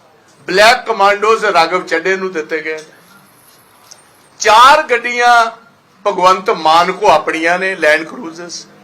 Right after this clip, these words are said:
ਇੱਕ ਉਹਨਾਂ ਨੇ ਆਪਣੇ ਵਾਈਫ ਨੂੰ ਪ੍ਰੋਵਾਈਡ ਕੀਤੀ। ਤਕਰੀਬਨ ਨੌ ਸੌ ਆਦਮੀ,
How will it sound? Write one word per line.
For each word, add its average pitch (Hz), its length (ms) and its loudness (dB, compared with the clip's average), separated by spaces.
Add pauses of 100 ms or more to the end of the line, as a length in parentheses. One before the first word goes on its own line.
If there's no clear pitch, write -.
(160)
ਇੱਕ 254 240 0
ਉਹਨਾਂ 262 260 2
ਨੇ 247 80 0
ਆਪਣੇ 214 320 2
ਵਾਈਫ 156 340 -2
ਨੂੰ 180 140 -10
ਪ੍ਰੋਵਾਈਡ 170 360 -4
ਕੀਤੀ। 170 500 -18 (1500)
ਤਕਰੀਬਨ 247 680 0
ਨੌ 185 300 2
ਸੌ 285 260 2
ਆਦਮੀ, 208 580 2